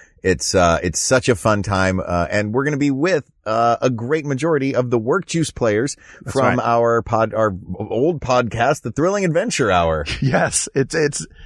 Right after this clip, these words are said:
Speaker 2: it, the Thrilling Adventure Hour has gone on an extended hiatus, but the Work Juice players are getting together to do an improv show. That's seven P M on Friday, February thirteenth at the Brava Theater. You can get, uh, your tickets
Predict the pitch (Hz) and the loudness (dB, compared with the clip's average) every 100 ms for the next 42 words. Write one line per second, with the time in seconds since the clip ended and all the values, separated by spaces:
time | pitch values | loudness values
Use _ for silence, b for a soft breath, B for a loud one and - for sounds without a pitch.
0 | b 143 139 139 135 131 254 254 214 220 | b -4 -2 0 0 0 0 2 2 0
1 | 214 208 208 196 156 175 185 160 139 - | 0 2 2 2 0 0 2 0 0 -2
2 | 180 170 151 143 151 143 117 98 123 143 | 0 0 2 0 2 0 0 0 0 0
3 | 139 - 131 127 120 101 131 151 135 131 | -2 -2 0 0 0 0 0 0 0 0
4 | 127 110 95 92 - 165 - 147 139 139 | 0 -2 -4 -4 -2 -2 0 -2 0 0
5 | 123 101 - - 190 202 - 175 170 170 | 0 -2 -6 -2 0 -2 0 2 2 -2
6 | B B - 98 - - 165 165 180 185 | B B -4 -4 -4 -4 0 2 2 2
7 | 175 b b - 143 147 120 - 180 - | 0 b b -2 0 2 0 0 -2 0
8 | 180 165 123 92 95 117 156 156 - 147 | -2 -2 -4 -6 -2 0 0 0 0 0
9 | 135 110 107 120 135 - b b b 107 | 0 -2 -2 0 -2 -4 b b b -2
10 | 104 104 - 220 - 185 | 0 -4 -2 -2 0 -2